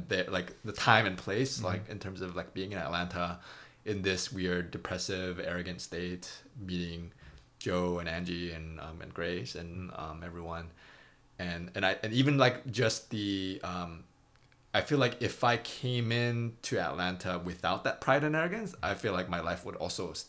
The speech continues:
Speaker 1: have been very different.
Speaker 2: Mm.
Speaker 1: Um, it, like, I needed, I needed a place to fall from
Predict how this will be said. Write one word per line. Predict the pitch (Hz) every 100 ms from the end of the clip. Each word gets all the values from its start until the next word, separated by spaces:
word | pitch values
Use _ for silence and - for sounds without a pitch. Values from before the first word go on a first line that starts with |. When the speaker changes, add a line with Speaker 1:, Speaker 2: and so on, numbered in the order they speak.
| -
Speaker 1:
have | 90 87
been | 90
very | 90 85
different. | 85 - 78 80 - -
Speaker 2:
Mm. | 95 92 90 90
Speaker 1:
Um, | 90 90 85 85 85 -
it, | 113 101 110
like, | 98
I | 98 113
needed, | 131 147 156 - - - - - _ _ -
I | 120
needed | 135 175 202
a | 170 -
place | 151
to | 143
fall | - 110 104
from | - 95 92 131